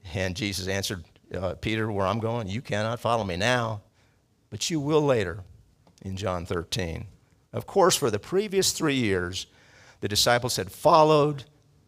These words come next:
ate, slept, communed with, learned from, been reproved by, and loved by Jesus. But he then told them later that it is better that he leaves. That was incomprehensible to them.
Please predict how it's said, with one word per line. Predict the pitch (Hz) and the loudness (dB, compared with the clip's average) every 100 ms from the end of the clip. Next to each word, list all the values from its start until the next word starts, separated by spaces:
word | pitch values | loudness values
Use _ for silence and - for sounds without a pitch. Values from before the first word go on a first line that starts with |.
| _ _ - | _ _ 2
ate, | 143 147 147 - | 4 4 2 2
slept, | - 147 143 139 - - | 2 6 6 6 0 -6
communed | 107 127 151 139 | -2 0 0 2
with, | 135 135 131 - | 4 4 2 -2
learned | 107 151 170 160 | 4 6 6 2
from, | - 147 139 139 143 - - - | 4 6 8 6 2 -4 -14 -2
been | 143 117 | 2 4
reproved | 107 101 - 185 143 | 4 2 8 10 10
by, | 117 143 139 139 - | 8 8 10 8 4
and | 107 107 | -2 -2
loved | 117 131 117 95 90 90 - _ _ _ _ _ _ _ - | 4 6 6 2 -4 -12 -16 _ _ _ _ _ _ _ -2
by | 98 90 | 0 2
Jesus. | 87 92 90 80 76 - - _ - _ _ _ _ _ _ - | -2 -4 -4 -4 -6 -10 -10 _ -20 _ _ _ _ _ _ -2
But | 123 | -2
he | 160 | -2
then | 131 - 170 180 | -4 -2 -2 0
told | 170 160 127 | 2 2 2
them | 117 107 101 | 0 0 -4
later | 107 101 95 90 | -4 -2 -2 -4
that | 101 - | -6 -6
it | 123 | -6
is | 123 110 | -6 -6
better | 107 90 165 165 87 76 - _ _ - | -6 2 4 4 -2 -8 -16 _ _ 0
that | 110 92 | 2 2
he | 95 | -2
leaves. | 95 78 95 - _ _ _ _ _ _ - | -6 -4 -4 -4 _ _ _ _ _ _ -2
That | 123 190 | 0 2
was | 135 110 | 0 -2
incomprehensible | 98 107 87 - 85 120 - 76 | -4 -6 -6 -6 -4 -6 -6 -10
to | 82 | -14
them. | 69 65 | -14 -16